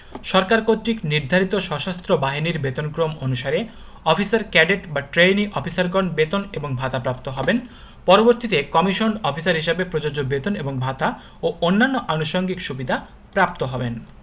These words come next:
উচ্চতর শিক্ষা এবং বিদেশে প্রশিক্ষণের ব্যবস্থা রয়েছে। বাসস্থান পাবেন, চিকিৎসা পাবেন। সন্তানদের অধ্যয়নের জন্য আর্মি কর্তৃক প্রতিষ্ঠিত প্রতিষ্ঠানগুলোতে আপনারা আপনাদের সন্তানদের পড়াশোনা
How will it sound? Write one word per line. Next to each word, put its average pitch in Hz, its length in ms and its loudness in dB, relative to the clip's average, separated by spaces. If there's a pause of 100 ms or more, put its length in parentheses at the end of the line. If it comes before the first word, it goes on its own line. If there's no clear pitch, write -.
(1200)
উচ্চতর 220 300 6 (120)
শিক্ষা 214 340 0
এবং 165 180 2
বিদেশে 175 340 0
প্রশিক্ষণের 165 540 -2
ব্যবস্থা 123 300 -2
রয়েছে। 147 320 -2 (440)
বাসস্থান 202 540 2 (100)
পাবেন, 180 220 2 (460)
চিকিৎসা 214 420 0
পাবেন। 214 280 4 (260)
সন্তানদের 202 640 2
অধ্যয়নের 175 560 2
জন্য 147 220 -4 (440)
আর্মি 175 320 6
কর্তৃক 196 460 0 (100)
প্রতিষ্ঠিত 156 540 -4 (160)
প্রতিষ্ঠানগুলোতে 143 880 -2 (400)
আপনারা 147 380 0 (100)
আপনাদের 143 360 -4
সন্তানদের 147 480 -4
পড়াশোনা 151 420 -2